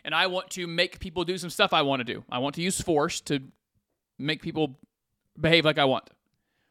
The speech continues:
But I think this needs to be true of, of the Christian when we talk about housing. We are for affordable housing. We are. We may not be for the government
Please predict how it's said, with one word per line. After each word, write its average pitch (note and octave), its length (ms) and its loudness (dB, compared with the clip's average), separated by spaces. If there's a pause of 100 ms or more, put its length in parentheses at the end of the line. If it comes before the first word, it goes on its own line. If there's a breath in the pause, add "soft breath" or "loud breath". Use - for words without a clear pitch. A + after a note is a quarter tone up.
(1000 soft breath)
But D#3 80 -2
I F3 60 2
think C#4 200 4
this G4 140 2
needs C#4+ 160 0
to A3 80 -6
be A3 280 -4
true G#3 360 0
of, D#3 280 -10
of E3+ 140 -4
the D#3+ 60 -10
Christian F#3+ 440 -2
when D3+ 120 -6
we C3+ 60 -4
talk D3 200 -4
about D#3 220 -2
housing. D3+ 360 -2
We A3+ 200 -2
are G3 240 4
for D3+ 240 -4
affordable A#2 340 -4
housing. G#2+ 340 -10 (380)
We C#3 120 -4
are. G3 260 6 (800 soft breath)
We G#3+ 120 4
may C4 120 4
not F#3 160 2
be E3+ 100 0
for E3+ 220 0
the C#3 100 -6
government C#3 640 0